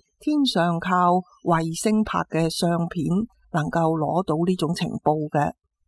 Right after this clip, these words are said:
毫無疑問，喺伊朗嘅最高層的確係有以色列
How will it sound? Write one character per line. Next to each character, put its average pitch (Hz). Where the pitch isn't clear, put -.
毫 196
無 190
疑 180
問， 180
喺 247
伊 311
朗 175
嘅 175
最 180
高 202
層 180
的 233
確 175
係 175
有 165
以 175
色 202
列 170